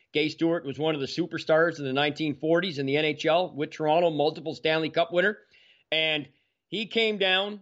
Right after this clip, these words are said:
on Jimmy Orlando. Stewart was a forward, Orlando was a defenseman,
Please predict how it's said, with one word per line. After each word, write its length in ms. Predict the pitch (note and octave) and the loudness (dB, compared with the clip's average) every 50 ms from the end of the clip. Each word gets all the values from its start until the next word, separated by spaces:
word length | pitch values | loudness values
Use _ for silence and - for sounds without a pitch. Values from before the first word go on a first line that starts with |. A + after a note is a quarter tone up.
| _ _ | _ _
on 240 | - E3 F3+ F#3+ F#3+ | -4 -2 -2 -2 -2
Jimmy 260 | C#3+ D#3 G3 G3 G3 | -4 -4 -4 -2 0
Orlando. 520 | G3 G3+ G3 F#3 F3 F3 F3 F3+ G3 G3 F3+ | 0 0 0 2 2 2 2 2 -2 -4 -6
Stewart 340 | - - - F#3+ G3 G#3 | -6 -4 0 0 0 0
was 140 | F#3+ F#3 D#3 | 0 -2 -6
a 40 | F3 | -6
forward, 440 | - - F3+ F#3 F#3+ F#3+ G3 F#3+ D#3+ | -4 -2 0 0 2 2 0 0 0
Orlando 340 | D3 D3 D#3+ E3 F3+ F3+ F#3+ | 0 2 2 2 2 2 0
was 120 | F3+ D3+ | -2 -4
a 20 | |
defenseman, 560 | - D3 - - F3+ F3 E3 - D3+ D3+ E3 | -8 -10 -4 0 0 0 0 0 -4 -6 -6